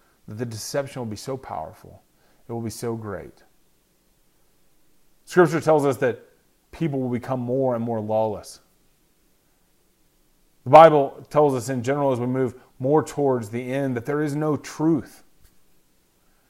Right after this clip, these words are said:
We see that everywhere in the world today. People claim, proclaim that they have their own truth, not the truth. You know, there are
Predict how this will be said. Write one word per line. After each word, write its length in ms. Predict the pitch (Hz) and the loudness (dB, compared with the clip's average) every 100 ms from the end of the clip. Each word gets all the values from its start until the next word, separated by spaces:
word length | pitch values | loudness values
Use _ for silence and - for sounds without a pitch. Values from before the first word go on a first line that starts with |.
| _ _ _ | _ _ _
We 100 | 143 | -6
see 120 | 139 208 | -2 2
that 180 | 170 | 2
everywhere 500 | 156 160 160 151 143 | 2 2 2 4 4
in 80 | 139 | 4
the 60 | 131 | 0
world 260 | 127 123 | 0 0
today. 260 | 120 127 120 | -2 -2 -2
People 380 | 123 160 147 - - _ - | -2 -6 -6 -8 -16 _ -10
claim, 680 | - 170 170 156 135 147 - | -2 2 2 0 -2 -6 -4
proclaim 460 | 160 151 175 170 | -2 0 0 0
that 120 | 147 131 | 0 0
they 280 | 147 135 - _ | -2 -2 -8 _
have 260 | - 175 143 | 2 4 4
their 180 | 151 | 2
own 240 | 147 151 170 | 2 0 0
truth, 340 | - 139 95 | -2 -2 -2
not 380 | 147 165 156 120 | 2 4 2 -2
the 200 | 139 165 | -2 -2
truth. 540 | - 147 110 85 - _ _ _ _ _ _ _ _ _ _ _ _ _ _ _ _ _ _ _ _ - | -4 -4 -4 -6 -18 _ _ _ _ _ _ _ _ _ _ _ _ _ _ _ _ _ _ _ _ -4
You 120 | 139 | 0
know, 100 | 139 | 4
there 160 | 165 | 6
are 320 | 160 135 110 | 8 6 2